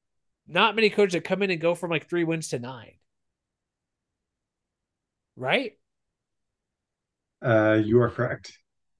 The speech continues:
Speaker 1: I think the expectation, honestly, is get to a bowl game, let's build from there. They should have had a couple bowl games this year. They should have gone to the bowl game. The year they lost to Howard, and they're, like, one of the biggest F-,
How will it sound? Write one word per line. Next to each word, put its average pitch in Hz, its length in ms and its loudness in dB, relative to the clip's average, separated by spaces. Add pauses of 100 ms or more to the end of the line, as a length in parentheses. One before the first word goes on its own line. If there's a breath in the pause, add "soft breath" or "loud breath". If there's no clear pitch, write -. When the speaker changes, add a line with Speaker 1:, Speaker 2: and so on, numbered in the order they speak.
(120)
Speaker 1:
I 190 100 4
think 277 240 0
the 233 80 4
expectation, 220 540 0
honestly, 202 260 0
is 147 80 -4
get 202 200 -4
to 294 60 4
a 254 40 2
bowl 185 220 4
game, 190 180 4
let's 170 160 0
build 151 240 2
from 156 140 -10
there. 117 280 -10 (1800)
They 175 140 2
should 294 180 0
have 294 60 4
had 262 80 6
a 208 40 4
couple 196 220 4
bowl 165 160 4
games 131 220 -2
this 185 180 -2
year. 196 260 4
They 180 80 0
should 165 160 -2
have 170 60 2
gone 165 60 2
to 160 100 -4
the - 0 -
bowl 165 220 2
game. 165 320 -2 (260 soft breath)
The 147 60 -4
year 165 100 4
they 160 80 2
lost 156 220 4
to 139 60 -2
Howard, 170 580 4 (480)
and 135 100 -4
they're, 135 80 0
like, 135 160 0
one 147 140 0
of 139 40 -6
the 139 80 0
biggest 156 280 0
F-, 147 260 -4